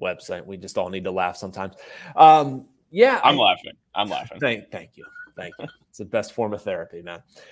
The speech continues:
Speaker 1: Um, I, we're gonna catch up with Oneil Cruz. That's, that's one thing that I'm really looking forward to whenever he gets on the field,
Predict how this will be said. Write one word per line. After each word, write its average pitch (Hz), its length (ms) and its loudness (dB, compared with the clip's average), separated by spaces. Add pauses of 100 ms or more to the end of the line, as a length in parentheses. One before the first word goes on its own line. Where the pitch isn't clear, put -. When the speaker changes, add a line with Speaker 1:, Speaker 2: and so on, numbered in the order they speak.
(220)
Speaker 1:
Um, 147 480 4 (220)
I, 151 140 -4
we're 156 200 2
gonna 165 120 2
catch 156 240 2
up 151 80 2
with 139 120 -6
Oneil 127 220 -2
Cruz. 147 420 -4 (180)
That's, 113 300 -4
that's 117 260 -4
one 117 180 -2
thing 117 160 -6
that 107 100 -6
I'm 110 120 -6
really 110 180 -2
looking 110 240 -6
forward 110 340 -6
to 113 160 -4
whenever 107 300 -6
he 110 100 -8
gets 110 220 -6
on 110 140 -4
the 98 80 -14
field, 113 400 -2